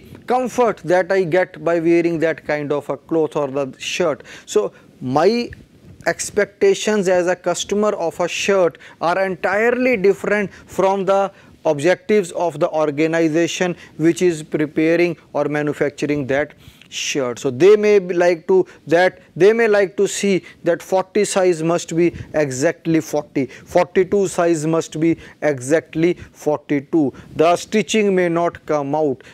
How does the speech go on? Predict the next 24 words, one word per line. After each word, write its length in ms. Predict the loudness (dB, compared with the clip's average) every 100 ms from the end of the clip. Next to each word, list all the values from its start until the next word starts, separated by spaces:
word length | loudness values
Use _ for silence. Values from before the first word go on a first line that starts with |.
| -4
the 140 | -4
stitching 500 | 0 -2 0 0 2
may 140 | 2 2
be 180 | 2
of 240 | 0 0 0
good 300 | 2 2 -4
quality, 580 | -2 0 -2 -2 -4 -4 -8 -6
the 100 | -6
thread 420 | -4 0 4 4
that 200 | 4 2
is 140 | 2 2
being 200 | 2 2
used 360 | 4 4 4
for 180 | 2 -2
stitching 460 | -2 -4 -2 -2 0
the 140 | 0
shirt 420 | -2 0 0 -2 -10 -20 -4
must 340 | -2 -2 -4
be 140 | 0 0
of 180 | 0
the 160 | -2 -4 -4 -14 -4
best 340 | 0 0 -2 -6
quality, 600 | -4 -2 -4 -2 -2 -2 -8 0
then 320 | 2 2 -2